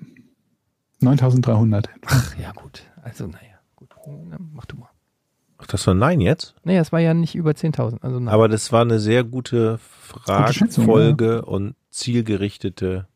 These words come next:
Speaker 2: Ja, ich hab, ich ändere jetzt was hier. Ich, ähm, hab
Speaker 3: Ich
Speaker 2: meine
Speaker 3: merke,
Speaker 2: Strategie.
Speaker 1: Eingrenzen, ne?
Speaker 3: ich merke,
Speaker 1: Ein
Speaker 3: dass,
Speaker 1: bisschen ein-,
Speaker 3: dass, dass,
Speaker 1: eingrenzen,
Speaker 3: dass
Speaker 1: was
Speaker 3: du
Speaker 1: es sein
Speaker 3: ziemlich
Speaker 1: kann.
Speaker 3: motiviert bist, das Rätsel zu knacken und es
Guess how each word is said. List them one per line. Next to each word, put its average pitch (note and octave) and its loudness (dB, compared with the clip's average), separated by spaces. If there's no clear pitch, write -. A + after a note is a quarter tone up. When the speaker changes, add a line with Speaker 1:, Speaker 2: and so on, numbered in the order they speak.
Speaker 2:
Ja, F#3+ -2
ich F3+ -2
hab, G3+ 0
ich - -4
ändere G3 4
jetzt B2+ 0
was A#2 -4
hier. A2 -2
Ich, - -10
ähm, C#3 -2
hab E3 -6
Speaker 3:
Ich A#2+ -8
Speaker 2:
meine C#3 4
Speaker 3:
merke, F#3 2
Speaker 2:
Strategie. D#3 0
Speaker 1:
Eingrenzen, A#2+ 2
ne? E3+ 4
Speaker 3:
ich D3+ -2
merke, C#3 2
Speaker 1:
Ein C3+ 2
Speaker 3:
dass, B2+ 2
Speaker 1:
bisschen - 0
ein-, C#3 2
Speaker 3:
dass, A#2 0
dass, C3+ 2
Speaker 1:
eingrenzen, A#2 0
Speaker 3:
dass A#2 2
Speaker 1:
was A#2 2
Speaker 3:
du B2+ 4
Speaker 1:
es A2+ 0
sein A#2+ 0
Speaker 3:
ziemlich A#2+ 2
Speaker 1:
kann. C#3 -4
Speaker 3:
motiviert C3+ 0
bist, - -4
das - -6
Rätsel A#2+ -2
zu - -8
knacken A#2+ 0
und F#2 0
es - -4